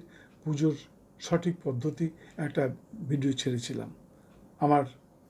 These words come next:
যারা, আহ, ভালো লাগবে, আপনি, আরেকটা কথা, অনেকেই কিন্তু আমার ভিডিও দেখেন, কিন্তু একবার দেখার পরে হারিয়ে যায়। তাই আমি সকলকে বলবো ভিডিওটি দেখতে দেখতে বেল আইকনটা বাজিয়ে দিন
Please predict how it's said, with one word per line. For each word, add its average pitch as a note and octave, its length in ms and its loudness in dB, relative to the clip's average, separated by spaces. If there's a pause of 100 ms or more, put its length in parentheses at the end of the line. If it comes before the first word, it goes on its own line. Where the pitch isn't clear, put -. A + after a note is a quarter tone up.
(400)
যারা, D3+ 400 6 (220)
আহ, - 360 -8 (300)
ভালো F#3+ 300 4
লাগবে, B2 360 2 (340)
আপনি, D#3 360 2 (280)
আরেকটা G#3+ 320 4
কথা, G3 220 -2 (280)
অনেকেই A3+ 360 8
কিন্তু G3 340 -2
আমার F#3 160 2
ভিডিও E3+ 280 2
দেখেন, C#3 440 0 (800)
কিন্তু G3+ 420 4 (160)
একবার F3+ 340 6
দেখার D3+ 260 4
পরে F3 200 0
হারিয়ে C#3 380 2
যায়। - 160 -12 (760)
তাই F#3+ 100 8
আমি F#3+ 80 8
সকলকে G3+ 460 4
বলবো F3 320 2
ভিডিওটি D3 460 -2
দেখতে E3 280 -6
দেখতে F#3 420 0 (420)
বেল E3+ 220 10
আইকনটা C3 360 0
বাজিয়ে D3 340 -4
দিন G3+ 180 -2